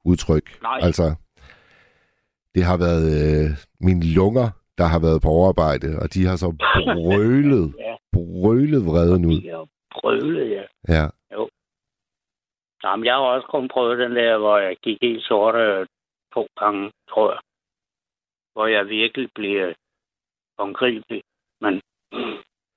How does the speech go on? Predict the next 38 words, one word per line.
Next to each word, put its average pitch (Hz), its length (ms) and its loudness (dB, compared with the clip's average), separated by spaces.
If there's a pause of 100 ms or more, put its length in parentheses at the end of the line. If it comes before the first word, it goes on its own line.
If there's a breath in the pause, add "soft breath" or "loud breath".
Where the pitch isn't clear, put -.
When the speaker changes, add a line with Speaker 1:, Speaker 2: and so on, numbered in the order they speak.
(260 soft breath)
Speaker 1:
Det 143 100 0
der 165 120 -2
med, 147 260 -2
at 117 160 -6
du 107 100 2
i 123 120 4
din 117 320 2
S - 120 -4
M 110 60 0 (120)
S, - 260 -6
øh, 92 300 4
beskrev 117 440 -2
de 101 160 -8
sorte 131 460 0
øjne, 113 480 0
altså, 87 180 -2
hvor, 107 160 0
hvor, 117 320 -4
hvor 127 160 -2
kom 143 280 -2
den 135 200 0
fra? 127 260 0
Fordi, 110 420 -4
altså, 92 220 0
du 107 140 2
har 98 100 2
vel 98 120 2
ikke - 300 -4 (920)
kigget 131 300 2
dig 98 160 2
i - 20 -2
spejlet 107 560 0
umiddelbart 107 500 2
efter, 101 440 0 (240)
at 87 220 -2
du 90 100 4
har 85 180 2
raset? 92 480 0